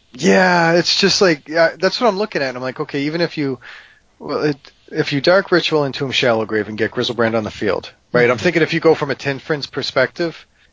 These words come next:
Speaker 1: you know, you could draw in, getting Children of Corliss and keep drawing, um, but you really don't have,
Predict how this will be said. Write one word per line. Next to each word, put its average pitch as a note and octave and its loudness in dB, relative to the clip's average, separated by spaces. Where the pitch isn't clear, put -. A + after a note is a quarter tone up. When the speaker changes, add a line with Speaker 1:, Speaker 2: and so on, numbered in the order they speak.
Speaker 1:
you D#3 -4
know, C3+ 2
you C3 0
could D#3+ -2
draw C3+ 2
in, C#3+ -6
getting B2+ -2
Children C3+ -4
of B2 -10
Corliss B2 -2
and A#2 -12
keep B2 -8
drawing, C3+ 2
um, A2+ 2
but C#3 2
you C3 -4
really G3+ 0
don't E3+ 0
have, C3+ 0